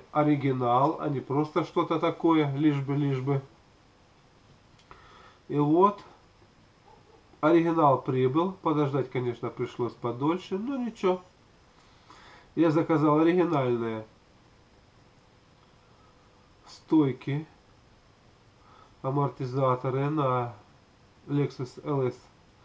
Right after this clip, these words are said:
четыреста тридцать две тысячи второго года. Также я посмотрел, мне не понравилась выхлопная система. И я её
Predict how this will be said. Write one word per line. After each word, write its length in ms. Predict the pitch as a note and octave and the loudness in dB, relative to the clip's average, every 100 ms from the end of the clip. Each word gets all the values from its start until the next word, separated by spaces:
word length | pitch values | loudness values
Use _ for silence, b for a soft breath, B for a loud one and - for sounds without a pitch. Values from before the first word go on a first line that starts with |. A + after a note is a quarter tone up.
| b b b b b _ _ _ _ _ _ _ _ _ _ | b b b b b _ _ _ _ _ _ _ _ _ _
четыреста 520 | - - D3+ C3+ D#3+ D3+ | -8 0 2 0 -2 -4
тридцать 800 | - C#3 B2+ - - G#3+ - - - - _ - _ _ - _ _ _ _ B B B B B B _ _ _ | -2 -4 -4 -4 -2 -2 -6 -20 -20 -20 _ -20 _ _ -20 _ _ _ _ B B B B B B _ _ _
две 160 | C#3 E3 | -2 0
тысячи 320 | F3 - E3+ | 2 2 0
второго 560 | D3 E3 D#3 D3+ D#3 C#3+ | 2 4 6 6 6 4
года. 640 | C#3 C3 B2+ D#3+ A3 A3+ F#3+ B B B B - | 2 0 2 2 2 -2 -8 B B B B -4
Также 480 | F#3+ G#3 G#3+ D#3+ D#3 | 2 4 2 4 6
я 180 | D#3 C#3+ | 6 4
посмотрел, 720 | D3+ D3 E3+ D#3+ F3 A3 B3 - _ _ _ _ _ - | -2 -2 -2 0 0 0 -2 -12 _ _ _ _ _ -6
мне 240 | D#3+ E3 | 2 4
не 80 | D#3 | 4
понравилась 800 | D3+ D3+ E3 F3 E3+ E3 - - _ _ C#3 | 2 2 4 4 4 0 -4 -20 _ _ -10
выхлопная 540 | C#3+ D3 D3 D3+ D3+ | -6 -6 -2 -2 -2
система. 680 | C#3+ D3 - - B2 G#2 F#2 - _ _ _ B B B B B | -4 -6 -8 -6 -4 -4 -8 -18 _ _ _ B B B B B
И 80 | - | -2
я 240 | D3 E3 F#3 | 4 6 8
её 260 | F3 E3 | 6 4